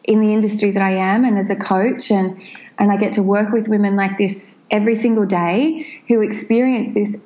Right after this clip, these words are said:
Everyone feels so isolated in that experience, but I know, and the more that I spoke to people, I realised that we all have the same stuff. So,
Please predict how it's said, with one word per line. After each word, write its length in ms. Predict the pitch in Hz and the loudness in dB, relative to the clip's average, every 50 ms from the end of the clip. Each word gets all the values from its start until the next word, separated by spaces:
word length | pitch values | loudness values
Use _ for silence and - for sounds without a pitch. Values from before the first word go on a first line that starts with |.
| - - | -10 -4
Everyone 680 | - 240 233 277 262 254 240 226 226 214 214 208 214 - | -2 0 0 2 2 2 2 2 2 0 0 -2 -6 -10
feels 360 | - - - 240 240 220 214 | -8 -2 0 2 2 2 0
so 220 | 220 - 220 208 - | -2 0 0 0 0
isolated 800 | - 196 196 196 196 - - 196 190 190 185 - 196 190 - | 0 -2 -2 -2 -4 -4 -4 -4 -2 -2 -2 -2 -2 -2 -2
in 180 | - - 202 196 | -2 0 0 0
that 160 | 196 190 180 | 0 0 -2
experience, 760 | 180 180 - - - - 208 202 196 185 180 185 - - 208 - | -4 -6 -10 -12 -2 0 0 2 2 0 0 0 -2 -4 -4 -4
but 280 | - 208 202 196 202 - - - - - - - - - 262 - | -2 0 0 0 -2 -6 -12 -14 -16 -18 -20 -20 -18 -16 -6 -2
I 220 | - 214 226 233 233 | 0 0 2 2 2
know, 560 | 220 208 196 180 180 175 175 180 180 - - - | 2 2 2 0 0 0 0 -2 -4 -4 -4 -2
and 580 | 202 196 196 196 196 190 - - - 240 - - - _ - | -2 0 2 0 0 0 -2 -4 -6 -8 -8 -12 -18 _ 0
the 80 | 214 | 2
more 360 | 208 208 208 208 214 220 226 208 | 4 4 4 4 2 2 0 0
that 120 | 214 202 | 0 0
I 80 | 190 185 | 0 -2
spoke 500 | 185 - - - - 208 208 226 214 208 | -4 -10 -12 -4 -2 0 0 0 -2 -2
to 100 | 202 214 | -4 -4
people, 360 | 214 - 196 196 190 196 196 | -2 0 -2 -2 0 0 0
I 60 | 190 | 0
realised 440 | 190 196 214 233 233 226 214 202 214 | 0 0 0 0 0 0 -2 -2 -4
that 100 | 220 - | -2 0
we 120 | 208 208 | 0 2
all 160 | 202 196 196 | 2 0 0
have 200 | 190 185 185 196 | -2 -2 -4 -4
the 80 | - - | -10 -10
same 280 | - - 190 190 190 185 | -4 -2 -2 -2 -2 -4
stuff. 440 | - - - 190 175 - 180 - | -6 -6 -4 -2 -2 -2 -4 -6
So, 440 | - - - 208 196 190 190 190 190 | -10 -2 0 2 2 2 2 0 -2